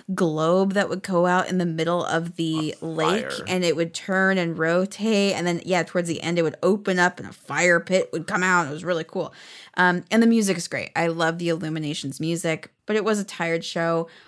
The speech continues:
Speaker 1: Harmonious also, y-, you know, was unveiled on October first. I was a little weirded out by these weird barges that they've come up with. So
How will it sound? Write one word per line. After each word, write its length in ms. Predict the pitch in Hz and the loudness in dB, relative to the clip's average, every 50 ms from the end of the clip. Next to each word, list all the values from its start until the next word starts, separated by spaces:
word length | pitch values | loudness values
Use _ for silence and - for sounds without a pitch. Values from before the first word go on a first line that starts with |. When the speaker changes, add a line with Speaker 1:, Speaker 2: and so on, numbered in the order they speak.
| _ _ | _ _
Speaker 1:
Harmonious 720 | - - 214 196 196 202 202 208 220 233 240 233 226 226 - - | -8 0 2 2 4 4 4 4 4 4 4 2 0 -2 -2 0
also, 720 | - 185 190 196 - - 208 202 196 196 190 190 196 190 - - - - _ - | 0 2 2 0 0 2 2 4 4 4 2 2 0 -2 -4 -8 -16 -20 _ -14
y-, 120 | - - - | -14 -12 -6
you 160 | - 190 196 | -2 2 2
know, 140 | 190 185 170 | 4 4 4
was 120 | 170 175 | 2 0
unveiled 520 | 175 - 170 180 170 175 170 165 156 165 147 | 0 0 0 2 2 4 4 4 2 2 0
on 160 | 131 156 156 | -2 -2 -2
October 420 | 156 160 - - 180 151 156 156 | -4 -4 -4 -4 -4 -4 -4 -4
first. 640 | 165 - - - 220 220 220 226 226 - - - - - - - - _ _ _ - | -6 -6 -2 0 2 2 2 0 -2 -6 -10 -12 -16 -20 -20 -20 -20 _ _ _ 4
I 440 | - 175 175 185 202 208 208 208 - - - - - - 139 - | 6 6 8 8 6 4 2 -2 -6 -12 -18 -18 -16 -18 -12 -2
was 240 | 202 208 208 196 190 | 4 4 4 6 6
a 60 | 196 | 4
little 420 | 190 190 196 196 208 220 262 285 269 | 2 2 4 2 4 4 4 4 2
weirded 300 | 285 285 294 277 285 254 | 2 2 2 2 2 2
out 240 | 240 226 233 233 | 2 2 0 0
by 140 | - 214 208 | 0 0 0
these 220 | 196 196 180 180 - | 0 -2 -2 -4 -4
weird 800 | 175 175 180 196 208 226 233 240 240 226 214 - - 170 - | -4 -2 0 0 2 2 2 2 2 2 0 0 -2 -4 -4
barges 640 | - 160 156 156 175 185 196 240 254 262 269 277 269 277 | -2 0 0 0 0 0 0 0 0 -2 -2 -4 -4 -6
that 160 | 269 254 254 | -6 -4 -2
they've 280 | 269 262 269 262 254 - | -2 -2 -2 -2 -4 -8
come 320 | - - 247 262 254 247 | -10 -4 -2 0 0 2
up 220 | 254 262 254 - | 0 0 -2 -2
with. 160 | 277 269 277 - | -4 -4 -2 -2
So 280 | - 208 190 185 - | -2 -2 -2 -2 -4